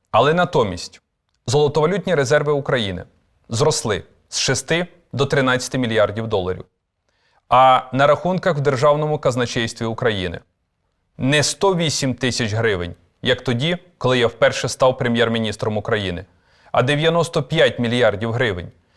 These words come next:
які дають нам можливість виплатити пенсії, заробітні платні, профінансувати військо, заплатити субсидії і далі тримати економічну стабільність в країні. Нас лякали тим, що наші західні партнери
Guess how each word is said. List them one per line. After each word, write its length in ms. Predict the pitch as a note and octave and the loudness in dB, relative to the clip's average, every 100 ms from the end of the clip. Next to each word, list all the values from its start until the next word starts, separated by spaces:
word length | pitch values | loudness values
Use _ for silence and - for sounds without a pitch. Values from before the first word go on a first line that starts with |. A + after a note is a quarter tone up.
| _ - | _ -8
які 200 | A#2+ D3+ | -4 0
дають 320 | D3 E3+ E3+ | 0 0 -2
нам 140 | E3 D#3+ | -2 -2
можливість 720 | D#3 B2 A2+ F#2 E2 - - _ _ _ | -2 -2 -2 -4 -6 -12 -20 _ _ _
виплатити 680 | A#2 C#3+ C#3+ A#2 - G#2 G2+ | -2 -2 0 -2 -2 -4 -6
пенсії, 680 | - D3 D3+ D3+ - D#3+ D#3 _ _ - | -4 0 0 0 -4 -4 -6 _ _ -6
заробітні 560 | G#2+ A2+ A2 G#2+ A2 | 0 0 0 -4 -6
платні, 580 | G2+ G#2 G2+ C3+ D3+ D#3 _ _ _ - | -6 -4 -4 -2 -4 -4 _ _ _ -2
профінансувати 1080 | A#2+ - B2 A#2+ - - C3+ C#3+ C3+ G#2+ | 0 0 -2 -2 -4 -4 2 2 2 -2
військо, 640 | F#2 B2 E3 - - E3 - _ _ - | -4 -4 -2 -2 0 -2 -2 _ _ -4
заплатити 600 | G2+ B2 A#2 G#2+ A#2+ G#2+ | 0 0 0 -2 -4 -6
субсидії 760 | - G#2+ - D3+ D3+ D#3+ D#3 - _ _ - | -8 -8 -4 -2 -2 -4 -6 -10 _ _ -6
і 80 | C#3+ | 0
далі 340 | A#2+ D3 D3 | 4 4 4
тримати 520 | D3 D3 A2+ A#2 C#3+ | 0 0 2 0 0
економічну 580 | C3 - A#2+ G#2+ G2 - | -4 -2 -2 -4 -6 -8
стабільність 500 | - A#2+ F#2+ G2 F#2 | -4 -4 -2 -4 -6
в 20 | |
країні. 460 | - B2 G#2 E2+ - - _ _ _ _ _ _ _ _ | -4 -2 -2 -4 -10 -20 _ _ _ _ _ _ _ _
Нас 240 | D3 D#3+ F3 | 0 2 2
лякали 380 | E3+ F3+ E3+ | 2 4 4
тим, 380 | E3 G3 F#3+ F#3+ - _ _ _ | 2 -2 -2 -4 -10 _ _ _
що 180 | - D#3+ | -2 0
наші 280 | E3 - | 2 0
західні 440 | C#3 D#3+ - C#3+ C#3+ | 2 0 0 -4 -2
партнери 600 | C#3+ C#3 E3 E3 D#3 | -2 -2 2 2 2